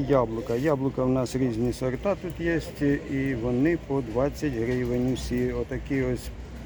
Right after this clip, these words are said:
падалі, падалка всякі, то, е, то по вісім гривень. Далі. Е, далі в нас груша. Груша — це, е, Дель Бар'ю. Е,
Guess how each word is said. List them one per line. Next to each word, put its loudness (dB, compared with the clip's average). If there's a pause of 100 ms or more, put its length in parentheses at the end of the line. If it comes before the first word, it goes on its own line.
(360)
падалі, 2 (260)
падалка 2
всякі, -2 (180)
то, -2 (760)
е, -2 (300)
то 0
по 2
вісім 2
гривень. 0 (880)
Далі. 2 (420)
Е, -4 (280)
далі 4
в 4
нас 0 (120)
груша. 0 (420)
Груша — 0 (120)
це, 0
е, 2 (1200)
Дель -2
Бар'ю. 0 (460)
Е, -2